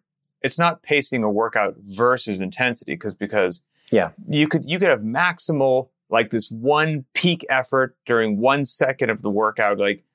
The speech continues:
Speaker 1: maximal peak intensity or your overall average intensity for the workout. And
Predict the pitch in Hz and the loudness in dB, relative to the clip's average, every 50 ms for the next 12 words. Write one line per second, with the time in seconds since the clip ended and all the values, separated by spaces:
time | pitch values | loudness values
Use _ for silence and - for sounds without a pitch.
0 | _ _ 110 123 143 143 147 - - - 143 117 104 - - 160 151 143 120 110 | _ _ -4 -2 0 0 0 -2 -4 -2 0 0 0 0 -2 -2 0 0 -2 -2
1 | - 123 113 113 - 117 110 110 - - 113 113 110 104 - - _ _ - 113 | -2 -4 -4 -2 -2 -2 0 0 2 2 2 4 4 2 2 0 _ _ -2 0
2 | 143 147 151 147 139 135 131 127 123 123 120 117 117 110 - - 117 120 123 123 | 2 2 2 0 0 0 0 2 2 2 2 2 2 0 0 0 2 2 2 0
3 | 120 123 110 107 110 107 104 - 120 110 107 104 - 98 98 98 98 - _ - | -2 -4 -4 -2 -2 -2 -2 -2 -2 -2 -2 -2 -2 -2 -2 -2 -2 -6 _ -4
4 | 127 123 117 107 92 95 92 98 120 127 120 - 110 87 82 80 - - 107 107 | 0 0 0 0 0 -4 -2 0 0 -2 0 -2 -2 0 0 -2 -4 -4 -2 -2
5 | 104 104 | -2 -2